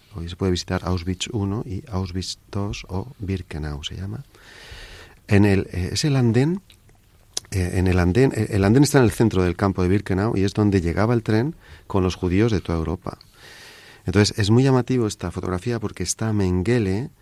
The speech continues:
de pie en el andén y delante de él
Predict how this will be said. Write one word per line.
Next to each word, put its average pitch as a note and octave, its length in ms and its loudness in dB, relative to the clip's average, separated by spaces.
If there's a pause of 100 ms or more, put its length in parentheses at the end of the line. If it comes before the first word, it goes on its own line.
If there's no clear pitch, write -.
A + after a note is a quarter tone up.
(540)
de F#2 220 -4
pie A#2+ 420 2
en F#2 120 0
el E2+ 100 0
andén A2 640 0 (400)
y G#2 100 0
delante B2+ 420 2
de G#2+ 200 2
él A2 260 -2